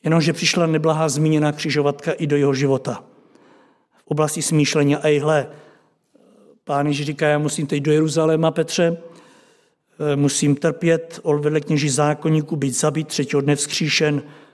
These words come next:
A Petr říká: „Pojď sem, Pane, pojď sem, teď jsi to přehnal. Teď jsi to přehnal.“ Začal ho kárat a říká: „To se ti nemůže, kvůli nesmí stát.“ Zvláštní to křižovatka na cestě víry, že?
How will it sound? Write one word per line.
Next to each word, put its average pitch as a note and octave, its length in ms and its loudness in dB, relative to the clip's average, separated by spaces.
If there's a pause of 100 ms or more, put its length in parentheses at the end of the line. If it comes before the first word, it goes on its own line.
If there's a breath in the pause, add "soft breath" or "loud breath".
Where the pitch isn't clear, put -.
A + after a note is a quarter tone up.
(360 loud breath)
A - 40 -20
Petr D3 200 -8
říká: C#3 180 -4
„Pojď C#3+ 180 -4
sem, C3+ 140 0
Pane, B2+ 340 -4
pojď C#3+ 220 -6
sem, D3 140 -8
teď B2+ 120 -4
jsi - 60 -6
to C#3+ 60 -8
přehnal. C3 400 -8 (840)
Teď - 120 -20
jsi - 80 -14
to D3 60 -6
přehnal.“ D3 580 0 (180 loud breath)
Začal D3+ 300 0
ho C3+ 120 -2
kárat D#3 640 0 (640 loud breath)
a D3+ 140 0
říká: C#3+ 300 -2
„To C#3+ 120 -4
se D3+ 160 -2
ti D3 400 -4
nemůže, B2+ 600 -2 (320 loud breath)
kvůli C#3 180 -4
nesmí C3+ 360 -4
stát.“ - 440 -8 (1500 loud breath)
Zvláštní F3+ 380 0
to E3 80 -2
křižovatka D#3+ 520 0
na D3 80 2
cestě C#3+ 300 -4
víry, C3+ 280 -2
že? D#3 240 -6